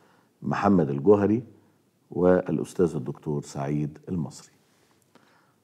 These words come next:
آه، وكلاهما طبعًا من الأسماء الرنانة والكبرى في مجال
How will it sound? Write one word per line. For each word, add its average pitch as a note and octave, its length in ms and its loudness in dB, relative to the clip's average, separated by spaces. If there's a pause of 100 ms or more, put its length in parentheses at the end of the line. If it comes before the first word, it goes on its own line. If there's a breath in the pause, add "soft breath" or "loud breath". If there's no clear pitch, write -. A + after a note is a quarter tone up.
(500)
آه، D#2+ 480 -6 (920)
وكلاهما C3+ 680 8
طبعًا A2+ 320 4
من G2 180 4
الأسماء G2 580 2
الرنانة F2 480 2
والكبرى D#2 480 0
في - 140 -6
مجال E2+ 500 2